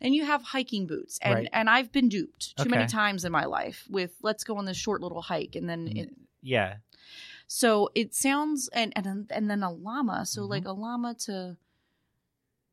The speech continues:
Speaker 1: she going, like, through Peru or
Speaker 2: Mm,
Speaker 1: something?
Speaker 2: that's a good guess.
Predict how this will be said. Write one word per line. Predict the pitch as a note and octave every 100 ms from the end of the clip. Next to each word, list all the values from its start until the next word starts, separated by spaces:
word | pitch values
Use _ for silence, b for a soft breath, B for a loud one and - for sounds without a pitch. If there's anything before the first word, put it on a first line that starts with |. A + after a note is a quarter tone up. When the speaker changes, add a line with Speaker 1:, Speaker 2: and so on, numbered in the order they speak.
| _ _ _ _ _ _ _ _ _
Speaker 1:
she | - G#3+
going, | A3 G#3
like, | F#3+ - _ -
through | G3
Peru | - E3 D#3 D#3+ A#3 E4
or | E4+
Speaker 2:
Mm, | C#4+
Speaker 1:
something? | G2+ F#2+ E4+ -
Speaker 2:
that's | - -
a |
good | D#3+ D#3
guess. | D3+ E3 A#2+ -